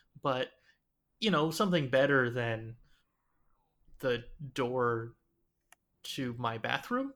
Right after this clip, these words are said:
I think, 'cause that's, that has a lock, and so, you know,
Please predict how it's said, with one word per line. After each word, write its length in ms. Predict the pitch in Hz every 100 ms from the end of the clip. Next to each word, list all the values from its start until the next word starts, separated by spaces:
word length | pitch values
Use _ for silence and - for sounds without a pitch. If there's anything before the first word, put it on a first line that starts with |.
| -
I 100 | 196
think, 280 | 247 262 -
'cause 160 | 143
that's, 240 | 131 139 - -
that 140 | 135
has 180 | 160 165
a 60 | 160
lock, 340 | 156 185 -
and 160 | 127 127
so, 440 | 131 120 117 117
you 100 | 143
know, 140 | 117